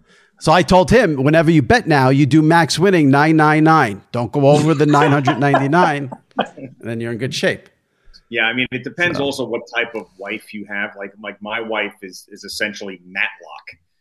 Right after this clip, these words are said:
Speaker 3: Like, she, <laughs> she is, uh, she's one of these, she's like, uh,
Speaker 1: <laughs>
Speaker 3: Sherlock Holmes when it comes to this shit. So she'll figure it out
Speaker 1: Yeah.
Speaker 3: somehow, some way.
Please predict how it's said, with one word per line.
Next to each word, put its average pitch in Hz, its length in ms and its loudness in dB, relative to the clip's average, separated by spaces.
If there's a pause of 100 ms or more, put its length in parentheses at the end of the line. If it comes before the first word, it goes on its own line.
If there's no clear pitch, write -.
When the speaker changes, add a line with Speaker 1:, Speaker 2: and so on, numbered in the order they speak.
(120)
Speaker 3:
Like, 113 120 -8
she, 302 540 -4
<laughs> - 20 -20
she - 640 -12
is, - 280 -8 (300)
uh, 170 160 -2
she's 165 260 -10
one 151 220 -8
of 156 80 -2
these, 135 300 -4
she's 131 180 -4
like, 131 220 -4 (120)
uh, 120 340 -2 (280)
Speaker 1:
<laughs> 127 320 -8
Speaker 3:
Sherlock 143 460 -2
Holmes 127 360 -4
when 101 120 -12
it 92 80 -16
comes 101 220 -10
to 101 40 -14
this 95 160 -12
shit. 92 260 -8
So - 80 -10
she'll 143 240 -4
figure 135 380 -2
it 117 60 -2
out 117 160 -2
Speaker 1:
Yeah. 98 60 -4
Speaker 3:
somehow, 113 560 -4
some 113 320 -4
way. 110 340 -2